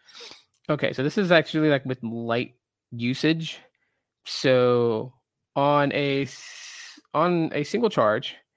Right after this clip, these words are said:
which gave me one day and one hour of battery life, uh, screen usage was three hours and forty-five minutes. So as you can imagine, I wasn't using it heavily.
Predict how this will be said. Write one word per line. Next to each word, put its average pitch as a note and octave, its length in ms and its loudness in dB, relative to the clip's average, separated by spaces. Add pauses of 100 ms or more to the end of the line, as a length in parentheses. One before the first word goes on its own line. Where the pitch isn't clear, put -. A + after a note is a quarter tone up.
(440)
which B2+ 340 -6
gave C#3 300 4
me B2+ 420 0
one B2+ 500 0
day C#3 300 2
and A2 260 -2
one C3 220 0
hour A#2+ 340 0
of A#2+ 240 -4
battery A#2 380 0
life, - 440 -8 (1600)
uh, A#2 260 4
screen F3+ 380 4
usage C3 400 0
was A#2 200 -4
three B2 240 -2
hours A2+ 280 0
and A2 100 -6
forty-five A2+ 500 -4
minutes. A2 260 -4
So - 100 -2
as A2+ 200 0
you A#2+ 120 -4
can B2 160 -2
imagine, C3+ 500 4
I A2+ 60 2
wasn't A#2 400 -2
using B2 360 -2
it - 200 -4
heavily. - 720 -2